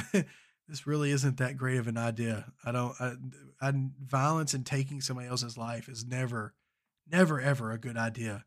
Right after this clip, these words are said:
Invading someone else's home and destroying their possessions is never a good idea. Um, God, I pray for the, for the Russians who are fighting against the people that wanna go and destroy Ukraine or, or take Ukraine, take possession of that, God, that,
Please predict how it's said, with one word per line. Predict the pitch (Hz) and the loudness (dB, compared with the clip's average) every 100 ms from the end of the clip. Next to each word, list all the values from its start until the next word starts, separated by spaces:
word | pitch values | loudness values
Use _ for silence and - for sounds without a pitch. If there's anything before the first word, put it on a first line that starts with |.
| _ _ _ - | _ _ _ -20
Invading | 127 131 165 190 | -8 0 4 4
someone | 160 156 156 151 | 4 -2 -2 0
else's | 151 135 127 | 0 0 -2
home | 143 135 135 | 0 2 2
and | 127 | 2
destroying | 120 - 139 135 139 | -2 -2 0 2 2
their | 127 | 0
possessions | 127 123 120 120 - 107 107 - _ _ _ _ _ _ - | -4 -6 -6 -12 -16 -20 -20 -20 _ _ _ _ _ _ -6
is | 123 | -2
never | 131 131 131 123 | 2 4 4 2
a | 117 | 0
good | 117 113 | -2 -2
idea. | 107 107 104 101 - _ _ _ _ _ _ 113 | -2 -4 -8 -12 -16 _ _ _ _ _ _ -10
Um, | 110 104 107 - _ _ _ | -10 -12 -20 -20 _ _ _
God, | 131 127 123 | -4 0 0
I | 123 | 0
pray | - 139 | 2 2
for | 135 135 | 2 0
the, | 120 113 - - _ _ _ | 0 0 -4 -18 _ _ _
for | - 135 | -2 0
the | 123 | 2
Russians | 123 127 135 120 | 2 2 2 0
who | 135 127 120 113 113 - | 2 2 4 2 0 -2
are | 117 117 110 | 0 0 -2
fighting | - 131 135 123 | 0 4 4 4
against | 110 143 147 - | 4 2 2 -2
the | 123 | -2
people | 127 123 120 | -2 -2 -2
that | 120 | -2
wanna | 123 135 131 | 0 2 2
go | 113 127 135 135 | 2 2 2 2
and | 117 | 0
destroy | 113 - 131 147 | -2 -4 0 0
Ukraine | 135 123 - 123 123 117 | 0 -2 -4 -2 -2 -2
or, | 110 104 _ _ _ - | -4 -6 _ _ _ -8
or | 117 | -8
take | - 151 143 135 | -2 0 0 -2
Ukraine, | 131 135 123 123 117 117 | -8 -4 0 0 0 -2
take | 131 131 | -8 -8
possession | 117 127 131 - 123 | -4 -2 0 -2 -4
of | 113 | -2
that, | 117 123 | -2 -2
God, | 120 120 | -2 -2
that, | 117 | -2